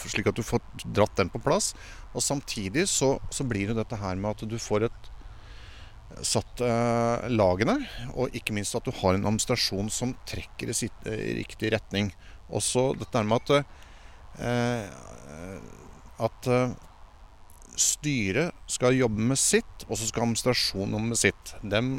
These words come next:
eh, administrasjonen har sitt ansvar, og styret har sitt ansvar, og det må være veldig klart fra første, fra, fra første stund av.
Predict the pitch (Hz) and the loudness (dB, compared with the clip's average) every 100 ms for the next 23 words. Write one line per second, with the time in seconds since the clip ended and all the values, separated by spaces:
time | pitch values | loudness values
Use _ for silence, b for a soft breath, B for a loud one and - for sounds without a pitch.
0 | 127 - - - 107 107 - 50 101 - | -4 -4 -4 -2 -2 -2 -4 -4 -6 -4
1 | 120 131 127 127 - 147 151 113 - - | -2 0 2 0 2 -2 0 2 4 4
2 | - - 156 - 185 214 - 127 - 113 | 2 2 2 2 0 0 -4 -4 -2 0
3 | 92 107 - 110 98 87 110 107 - 113 | 0 0 -2 -2 -2 -2 -2 -2 -4 -2
4 | 110 110 107 95 80 95 113 104 82 82 | 0 4 4 4 2 0 2 2 0 -6
5 | 101 92 87 92 - 98 98 - - 110 | -4 -2 0 -2 0 0 0 -10 -6 -4
6 | - 92 - 104 - - - B B B | -2 -2 0 0 -2 -10 -12 B B B
7 | - 110 104 - 98 90 85 95 | -4 -2 -2 -4 -4 -4 -4 -6